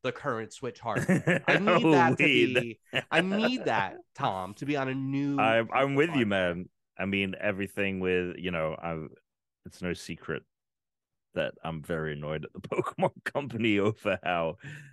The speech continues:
Speaker 2: uh, the latest generation, uh, performs, uh, on the hardware. Although, you know, they could still release a, a next-gen Switch and it still have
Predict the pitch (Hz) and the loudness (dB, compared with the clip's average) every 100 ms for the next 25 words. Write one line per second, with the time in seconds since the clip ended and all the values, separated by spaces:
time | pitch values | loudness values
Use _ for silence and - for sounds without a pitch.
0 | - - 80 80 85 85 82 78 85 78 | -14 -4 -2 -2 -2 -2 -2 -6 -6 -6
1 | 78 76 73 71 71 - 73 69 69 - | -6 -6 -10 -12 -14 -12 -10 -8 -8 -12
2 | - - 78 - 78 73 71 - - _ | -14 -14 -12 -8 -6 -6 -10 -14 -20 _
3 | - - 78 - - 73 - - - - | -14 -12 -10 -12 -12 -12 -12 -14 -14 -4
4 | 104 101 104 104 113 95 107 107 - 85 | 0 4 4 4 2 2 2 0 -6 -4
5 | 87 104 92 - 101 104 90 87 104 - | -2 -2 -6 -2 0 0 0 -2 -4 -4
6 | 82 - 87 82 - 85 80 - - 85 | -6 -4 -4 -4 -6 -6 -6 -8 -6 -6
7 | - 80 58 - - 76 73 71 69 | -6 -10 -10 -12 -8 -6 -6 -6 -8